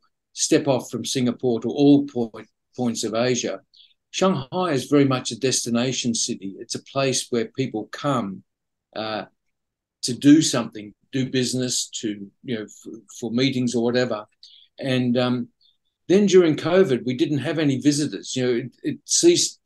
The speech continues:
that, that three years, we didn't have a, any activity in terms of people coming in. And we,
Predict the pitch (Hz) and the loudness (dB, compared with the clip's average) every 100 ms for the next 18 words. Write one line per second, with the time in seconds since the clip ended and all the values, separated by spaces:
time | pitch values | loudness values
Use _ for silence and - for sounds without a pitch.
0 | - 160 156 - 165 - - 156 139 139 | 0 0 0 -2 -4 -2 0 4 6 6
1 | 139 117 117 113 147 139 - 135 123 113 | 6 4 -2 0 -2 -2 -4 -6 -2 -2
2 | 113 - _ _ _ _ _ 160 165 143 | -4 -8 _ _ _ _ _ -2 2 2
3 | 127 - - 135 120 110 107 135 127 117 | 2 0 0 0 0 -4 -4 -2 0 0
4 | 107 104 _ 139 110 110 127 120 131 139 | -4 -12 _ -4 -4 -6 -4 -2 0 0
5 | 117 117 | 0 -2